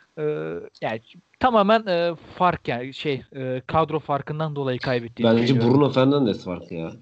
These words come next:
Speaker 2: Zaten
Speaker 1: Yani Bruno
Speaker 2: Manchester
Speaker 1: Fernandes,
Speaker 2: United'ın
Speaker 1: senin bir tane
Speaker 2: yarısı.
Speaker 1: Bruno Fernandes'in yok yani.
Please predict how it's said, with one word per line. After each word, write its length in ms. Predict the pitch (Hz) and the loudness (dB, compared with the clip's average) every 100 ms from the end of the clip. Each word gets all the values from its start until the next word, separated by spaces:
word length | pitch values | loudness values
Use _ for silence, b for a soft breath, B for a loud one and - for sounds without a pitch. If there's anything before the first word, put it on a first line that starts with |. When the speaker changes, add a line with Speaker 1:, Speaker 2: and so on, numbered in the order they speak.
| _ 117 | _ -2
Speaker 2:
Zaten 240 | 113 135 | 0 4
Speaker 1:
Yani 100 | 120 | 4
Bruno 60 | 120 | 4
Speaker 2:
Manchester 260 | 214 127 | 2 4
Speaker 1:
Fernandes, 300 | 123 160 180 | 4 4 2
Speaker 2:
United'ın 160 | 123 113 | -2 -2
Speaker 1:
senin 240 | - 208 220 | 0 0 2
bir 40 | |
tane 220 | 226 214 | 2 4
Speaker 2:
yarısı. 220 | 247 247 | 4 2
Speaker 1:
Bruno 120 | 151 - | -2 -6
Fernandes'in 640 | 147 147 147 151 151 139 135 _ | -6 -6 -8 -8 -10 -18 -20 _
yok 280 | 226 226 - | -10 -8 -10
yani. 320 | 117 107 | -10 -10